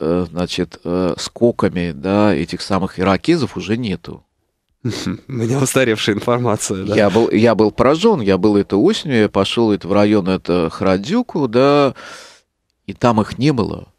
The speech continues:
Speaker 1: Я спросил свою, э, подругу, чего? Она сказала, стало немодно.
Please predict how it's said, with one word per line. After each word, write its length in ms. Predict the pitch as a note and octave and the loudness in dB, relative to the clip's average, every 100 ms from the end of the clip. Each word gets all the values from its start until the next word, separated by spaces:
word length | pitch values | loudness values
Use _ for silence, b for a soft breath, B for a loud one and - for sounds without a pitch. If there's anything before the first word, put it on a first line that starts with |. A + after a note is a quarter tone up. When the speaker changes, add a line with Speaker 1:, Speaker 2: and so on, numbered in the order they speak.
| _ _ _ | _ _ _
Speaker 1:
Я 400 | E2 G2 G#2+ G2+ - | -6 0 2 2 0
спросил 560 | - - G#2 - G3+ | -6 -4 -2 0 0
свою, 560 | - G#2+ G#2+ G2+ F#2 - | -2 -2 0 0 -2 -4
э, 640 | E2 F#2 F#2 F2 E2+ F2 - | -4 -2 0 0 -2 -4 -6
подругу, 440 | - F#2+ A#2+ G2 E2+ | -6 -2 0 -2 -4
чего? 540 | - B2 B2+ D3 - _ _ _ _ _ _ _ | -4 0 2 0 -2 _ _ _ _ _ _ _
Она 120 | G2 | -12
сказала, 240 | - - E2 | -10 -8 -8
стало 360 | - C#3 F3+ | -4 0 2
немодно. 720 | F3+ E3+ A2 F2 - A#1+ G#1 | 0 -2 -4 -8 -10 -20 -20